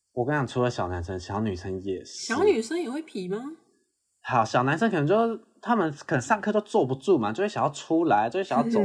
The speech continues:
Speaker 1: 动，
Speaker 2: <laughs>
Speaker 1: 跟同学玩，就要管秩序。我常常就说：“不要再讲话了，很吵”之类的。因为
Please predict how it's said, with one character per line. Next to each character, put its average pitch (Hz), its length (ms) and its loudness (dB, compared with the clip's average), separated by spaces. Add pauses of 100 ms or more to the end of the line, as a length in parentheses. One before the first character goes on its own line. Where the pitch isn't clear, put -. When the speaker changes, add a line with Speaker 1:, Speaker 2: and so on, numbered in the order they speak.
Speaker 1:
动， 143 140 2
Speaker 2:
<laughs> - 20 -6
Speaker 1:
跟 156 120 -2
同 127 160 -6
学 113 140 -2
玩， 110 260 0 (240)
就 165 120 0
要 175 40 -4
管 98 280 2
秩 120 200 -2
序。 110 200 -6
我 98 100 -4
常 131 140 -2
常 143 80 0
就 160 100 0
说 147 180 2
：“不 139 140 -2
要 117 80 4
再 127 80 2
讲 90 320 -6
话 101 320 2
了， 87 340 -2
很 90 300 -8
吵” - 440 0
之 196 180 -2
类 123 120 0
的。 185 120 -2
因 233 40 4
为 240 140 0